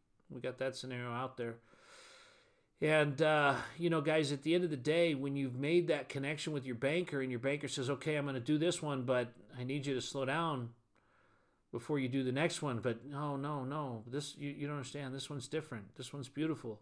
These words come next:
This one has so much potential. She just needs some love to get her put back together. If I just had the ability to do this one more deal, come on. But the reality is very simple, that you having that relationship is going to get you a lot farther than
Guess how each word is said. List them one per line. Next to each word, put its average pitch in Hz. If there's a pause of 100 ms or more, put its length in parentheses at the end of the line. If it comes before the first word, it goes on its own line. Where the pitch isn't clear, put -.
This 143
one 151
has 139
so 160
much 156
potential. 143 (580)
She 151
just 185
needs 175
some 147
love 170
to 143
get 156
her 143
put 151
back 160
together. 139 (300)
If 143
I 151
just 196
had 180
the 160
ability 156
to 139
do 160
this 147
one 180
more 175
deal, 165
come 196
on. 180 (960)
But 131
the 139
reality 139
is 117
very 120
simple, 139
that 113
you 120
having 143
that 120
relationship 117
is 110
going 123
to 117
get 139
you 120
a -
lot 117
farther 117
than 110